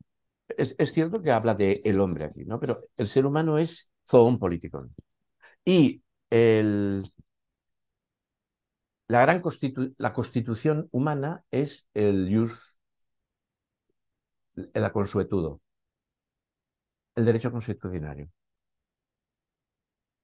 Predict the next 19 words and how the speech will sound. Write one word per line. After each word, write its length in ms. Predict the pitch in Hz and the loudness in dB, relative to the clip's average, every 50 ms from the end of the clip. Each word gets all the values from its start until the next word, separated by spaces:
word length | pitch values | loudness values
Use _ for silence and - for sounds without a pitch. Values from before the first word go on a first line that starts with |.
| _ _ _ _ _ _ _ _ _ _ | _ _ _ _ _ _ _ _ _ _
Como 260 | - - 110 104 110 | 2 4 4 6 6
derecho 320 | 107 104 104 110 110 - 110 | 4 6 6 4 4 2 0
de 80 | 123 | 0
gentes, 640 | 131 - 202 208 220 208 - 208 220 220 - - _ _ | 0 -2 -2 -4 -4 -4 -6 -6 -6 -6 -10 -18 _ _
como 240 | - - 107 107 110 | -6 -4 -2 -2 -2
de, 100 | 107 104 - _ _ _ _ _ _ _ _ _ _ _ _ _ _ _ _ _ _ | -4 -6 -10 _ _ _ _ _ _ _ _ _ _ _ _ _ _ _ _ _ _
tal. 200 | - - - - _ _ _ _ _ _ _ _ _ _ _ _ | -6 -6 -6 -8 _ _ _ _ _ _ _ _ _ _ _ _
Como 200 | - 147 127 135 | 0 0 2 2
ser, 360 | - - 185 175 170 185 - - - - _ | 0 0 0 0 -2 -4 -6 -10 -16 -6 _
como 240 | - 147 135 135 135 | 0 2 2 0 -2
ser 560 | - - 180 180 185 180 175 175 165 156 156 _ _ _ _ _ _ _ _ - | -2 0 2 2 4 2 2 0 -4 -6 -8 _ _ _ _ _ _ _ _ -4
natural 540 | 123 139 143 - 139 139 165 196 226 247 - | -2 -2 -2 0 0 2 2 2 0 -2 -4
no 140 | 139 135 170 | -2 -4 -2
somos 400 | - - 135 113 104 98 - - | -2 -2 -2 -2 -2 -4 -6 -6
individuo. 540 | 95 90 90 87 85 85 82 80 78 76 - _ _ _ _ _ _ _ _ _ _ _ | -4 -4 -2 -2 -2 -2 -2 -2 -4 -6 -8 _ _ _ _ _ _ _ _ _ _ _
Como 220 | - 110 107 113 | -4 -4 -4 -4
ser 180 | - 165 160 151 | -2 -4 -4 -2
natural 460 | 156 147 147 143 139 151 170 175 165 | -4 -6 -4 -4 -2 -2 -2 -2 -4
somos, 640 | - - - 160 165 165 180 185 185 - - - | -8 -6 -4 -4 -2 -2 -4 -4 -8 -10 -16 -20